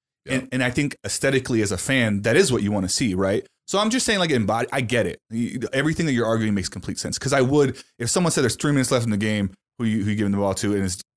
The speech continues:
Speaker 2: Durant, or give
Speaker 1: I
Speaker 2: it to
Speaker 1: mean, you,
Speaker 2: Durant.
Speaker 1: you can go down the line. I mean, like,
Speaker 2: There's tons of people I'd rather give it to than <laughs> LeBron, like Kyrie.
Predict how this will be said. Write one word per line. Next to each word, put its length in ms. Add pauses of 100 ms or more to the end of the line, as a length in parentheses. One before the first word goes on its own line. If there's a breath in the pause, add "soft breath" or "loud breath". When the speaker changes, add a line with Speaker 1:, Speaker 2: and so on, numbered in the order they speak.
(120)
Speaker 2:
Durant, 320
or 200
give 180
Speaker 1:
I 40
Speaker 2:
it 40
to 60
Speaker 1:
mean, 40
you, 60
Speaker 2:
Durant. 160
Speaker 1:
you 100
can 100
go 140
down 200
the 40
line. 400
I 60
mean, 260
like, 240
Speaker 2:
There's 120
tons 240
of 80
people 180
I'd 80
rather 300
give 160
it 80
to 100
than 120
<laughs> 40
LeBron, 420
like 240
Kyrie. 500